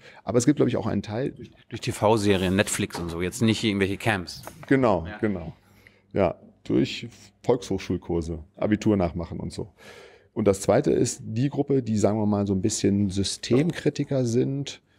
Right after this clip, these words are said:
Speaker 1: äh, Elitenkritiker, die unzufrieden sind aus verschiedenen Gründen und dann vielleicht da eine Heimat finden am rechten Rand, obwohl sie vielleicht nicht von ihrem Naturell hundert Prozent rechts sind,
Speaker 2: Ja.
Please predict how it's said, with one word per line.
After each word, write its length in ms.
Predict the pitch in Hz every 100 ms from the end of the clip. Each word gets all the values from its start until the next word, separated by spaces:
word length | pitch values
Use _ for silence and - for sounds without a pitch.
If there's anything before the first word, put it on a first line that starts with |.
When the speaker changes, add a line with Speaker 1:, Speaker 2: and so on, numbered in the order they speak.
| _ _ _ _ -
Speaker 1:
äh, 360 | 98 104 104 -
Elitenkritiker, 1040 | 107 101 143 - 170 - 160 156 - 147
die 160 | 123 -
unzufrieden 800 | 127 156 175 160 - 160 170 165
sind 320 | 151 170 170
aus 120 | -
verschiedenen 520 | - 123 - 131 127 127
Gründen 640 | 120 131 139 135 143 -
und 220 | - 95
dann 220 | 95 123 135
vielleicht 600 | 117 104 104 117 - - _ _ _ - - -
da 240 | 113 98
eine 260 | 110 92 110
Heimat 380 | 139 175 147
finden 320 | - 120 127 208
am 160 | 117
rechten 340 | 107 110 - 123
Rand, 440 | 107 135 190 - _ _ -
obwohl 400 | 107 92 104 123
sie 320 | 110 117 107 -
vielleicht 300 | - - -
nicht 160 | 110 -
von 180 | 98 98
ihrem 260 | 107 98
Naturell 520 | 98 - 98 90 110
hundert 300 | 107 110 107
Prozent 400 | 110 104 95 92
rechts 260 | 101 123 -
sind, 320 | 156 180
Speaker 2:
Ja. 60 | -